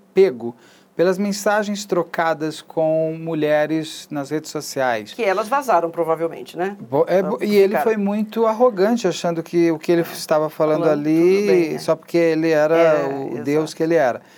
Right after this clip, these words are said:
Speaker 1: Então ele escreveu assim: escreveu pra uma delas: "Excitado ao pensar em segurar seu coração na minha mão,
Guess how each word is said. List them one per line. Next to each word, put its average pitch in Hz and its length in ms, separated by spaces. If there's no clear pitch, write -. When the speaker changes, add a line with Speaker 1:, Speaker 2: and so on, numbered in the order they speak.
Speaker 1:
Então 170 120
ele 170 80
escreveu 170 480
assim: 160 280
escreveu 143 360
pra 147 120
uma 143 160
delas: 92 460
"Excitado 185 520
ao 190 60
pensar 156 520
em 139 40
segurar 135 380
seu - 140
coração 131 360
na 135 80
minha 143 220
mão, 117 280